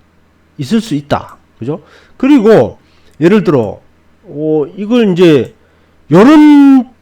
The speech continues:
종목은, 그죠? 대부분 상한가를 좀 쫓아가도 되는 상한가죠. 그죠? 쫓아가도 되는 상한가. 근데 이제 다음날 거래량이 상당히 컸죠.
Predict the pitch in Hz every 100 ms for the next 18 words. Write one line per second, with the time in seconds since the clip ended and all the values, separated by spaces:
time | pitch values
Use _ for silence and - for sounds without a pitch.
0 | _ - 233 220 175 190 143 95 90 110
1 | 113 117 151 _ _ 151 185 233 226 185
2 | 107 _ _ _ _ _ - 240 269 277
3 | 214 147 135 104 - - 269 - 285 208
4 | 190 160 120 151 208 165 127 95 87 92
5 | - _ _ - 117 135 - _ _ _
6 | _ _ _ _ _ - 240 247 247 202
7 | 175 147 117 - _ _ _ - 127 165
8 | 226 135 104 101 - - 90 147 185 _
9 | _ _ - 233 226 175 180 139 170 220
10 | 233 185 123 - 165 202 165 92 - -
11 | - 196 285 - - - 120 101 165